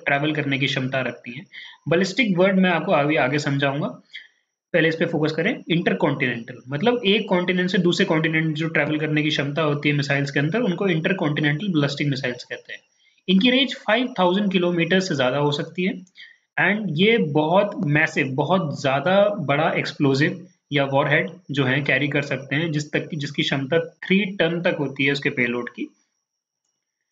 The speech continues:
Last point, the development of cruise missile was started with brahmos, which is a collaborative project with the Russia। दो तरह की मिसाइल्स होती हैं जिनके बारे में भी आपको बताऊंगा, ballistic missile and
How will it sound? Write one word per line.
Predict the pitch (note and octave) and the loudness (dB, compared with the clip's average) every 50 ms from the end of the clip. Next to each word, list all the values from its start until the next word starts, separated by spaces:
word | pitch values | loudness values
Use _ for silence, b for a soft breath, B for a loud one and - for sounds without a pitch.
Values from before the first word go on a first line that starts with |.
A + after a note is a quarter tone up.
| _ _ _ _ _ _ _ _ _ _ _ - D#3 | _ _ _ _ _ _ _ _ _ _ _ -2 0
Last | E3 F3+ F#3+ - - A#3 | 2 2 2 0 0 0
point, | A#3 A#3 A#3 A3+ G3 | 0 2 2 2 2
the | G3 G3 F3+ | 2 2 2
development | G#3 G#3+ B3 C4 C#4 C4+ B3 | 2 2 2 2 2 2 2
of | C#4 - | 0 0
cruise | - - A3+ A#3+ B3+ B3 A#3 A#3+ | 0 2 6 6 6 6 6 4
missile | - - A#3+ A3 G3 | 4 4 2 2 4
was | A3 G#3+ G#3+ | 2 2 2
started | G3 E3+ D#3+ D#3+ E3+ E3 | 2 2 2 0 -2 -4
with | E3 E3+ D3+ C#3+ C#3+ | -4 -2 0 2 2
brahmos, | C3+ C3+ C#3 C#3 D3+ F#3+ G3 - - - - _ - | 2 2 2 2 2 0 0 -2 -8 -14 -18 _ -4
which | C#3+ C#3+ C#3+ D3+ | -2 2 4 4
is | D#3 | 4
a | E3 D#3+ - | 4 2 2
collaborative | C#3+ C#3 C#3 C3+ C#3+ D#3+ D#3 F3+ F3+ - D3 | 2 2 2 0 0 -2 -2 0 0 0 0
project | C3 C3+ C#3 C3 | 2 2 2 0
with | C3 C3 B2+ | 0 -2 -2
the | B2+ B2+ | 0 0
Russia। | B2+ A#2+ - - B2 - - _ _ _ b b b b b b b _ _ _ _ _ _ _ _ _ - | -2 -2 -2 -6 -8 -8 -10 _ _ _ b b b b b b b _ _ _ _ _ _ _ _ _ -4
दो | D3 C3+ F#3 G#3 | 0 2 2 4
तरह | G3 G#3+ G#3+ G#3+ | 4 2 2 2
की | G#3+ A3 | 2 2
मिसाइल्स | G#3 G3 F#3+ G3 F#3+ F#3+ G3 G3 | 0 2 2 2 2 2 0 0
होती | G3+ F#3+ F#3+ A3 | -2 -2 0 2
हैं | G3+ | 2
जिनके | F#3+ F#3 F#3 F#3 | 4 4 6 6
बारे | F#3 F3+ F3 | 4 4 4
में | F3 F3+ F3 | 2 2 2
भी | F3 | 2
आपको | F3 E3 - F3 | 2 2 2 0
बताऊंगा, | D#3 D3 D3 D#3 D#3 D#3+ F3 F#3 | 0 2 2 2 2 2 0 0
ballistic | - C#3+ C#3+ C#3 E3+ E3 - - A3 G3+ | 0 0 0 0 0 -2 -4 -2 -2 0
missile | G3+ G3 G3 G3+ F#3 F3+ F3+ F3+ | 0 0 2 2 2 2 2 0
and | E3+ D3+ | -2 -2